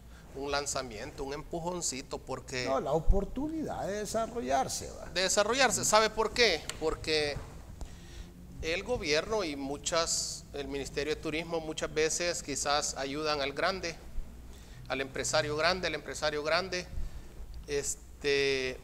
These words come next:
Speaker 1: y él se desarrolla muy bien, crece y todo crece, pero también hay que darle un empujoncito al, al microempresario, ¿verdad? Para que estando de un nivel, digamos, muy inferior, pase a,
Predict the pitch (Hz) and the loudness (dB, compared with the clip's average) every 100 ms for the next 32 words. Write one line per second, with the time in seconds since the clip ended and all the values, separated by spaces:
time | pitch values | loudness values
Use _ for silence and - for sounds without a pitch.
0 | - - 147 190 190 185 160 151 170 165 | -14 -4 2 2 4 2 2 2 0 0
1 | 156 170 262 - 151 214 - 175 147 131 | -2 -2 -4 -2 0 2 2 2 0 -4
2 | 123 143 139 131 220 247 - - - - | -6 -4 -4 -2 0 0 -2 -8 -16 -16
3 | - - - 143 139 131 123 175 202 170 | -18 -18 -6 -2 0 0 0 2 0 0
4 | 170 170 160 - 135 123 - 156 - 135 | -4 -2 -6 -6 -6 -6 -6 -6 -2 -2
5 | 127 117 - - - - - - - - | -2 -8 -14 -12 0 2 2 0 -4 -6
6 | 127 131 - 147 131 131 120 - 156 117 | 2 4 4 2 -2 -4 -10 -8 -8 -10
7 | 107 113 - 135 135 143 135 131 - - | -12 -8 -2 -2 0 0 -2 -4 -10 -12
8 | - - 147 - 180 196 196 185 180 - | -12 -12 -6 0 4 4 2 0 -2 -4
9 | - - - - - 147 190 185 165 180 | -12 -14 -14 -8 -2 0 0 -2 2 2
10 | 185 147 156 175 165 143 156 170 170 160 | 2 2 2 2 0 -2 -2 -2 -4 -4
11 | - 143 160 208 - - - - - - | -2 0 0 -2 -6 -14 -14 -14 -4 4
12 | 151 208 175 147 127 120 | 6 6 4 4 4 0